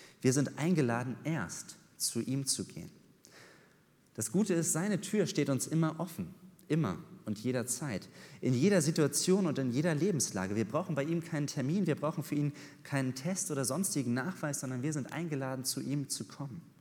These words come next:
An jedem neuen Tag, an jedem neuen Tag in diesem Jahr gilt uns diese Einladung. Und egal wie unser Tag verläuft, Jesus lädt uns ein, „Komm zu mir, ich werde dich nicht hinausstoßen.“ Egal wie weit weg ich mich von Gott fühle,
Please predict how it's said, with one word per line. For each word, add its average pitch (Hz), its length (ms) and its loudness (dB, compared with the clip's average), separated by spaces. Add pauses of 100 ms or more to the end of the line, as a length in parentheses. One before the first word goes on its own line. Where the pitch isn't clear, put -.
(540)
An 110 120 -4
jedem 143 380 4
neuen 120 260 2
Tag, 147 420 -4 (400)
an 117 120 -2
jedem 170 260 6
neuen 151 240 4
Tag 185 380 0
in 135 100 0
diesem 135 260 0
Jahr 143 320 0 (580)
gilt 160 180 4
uns 143 200 -2
diese 135 260 0
Einladung. 95 600 -2 (880)
Und 123 120 2
egal 160 340 4
wie 175 60 8
unser 143 220 4
Tag 170 300 -2
verläuft, 156 440 2
Jesus 156 320 4
lädt 143 120 4
uns 127 180 -2
ein, 143 280 0 (320)
„Komm 180 300 0
zu - 220 2
mir, 139 260 2
ich 127 180 -4
werde 151 300 0
dich 117 180 -6
nicht 135 320 -4 (380)
hinausstoßen.“ 120 920 -2
Egal 156 380 2
wie 147 120 2
weit 143 220 2
weg 175 180 0
ich 170 140 -2
mich 156 140 0
von 139 180 0
Gott 165 180 0
fühle, 170 480 2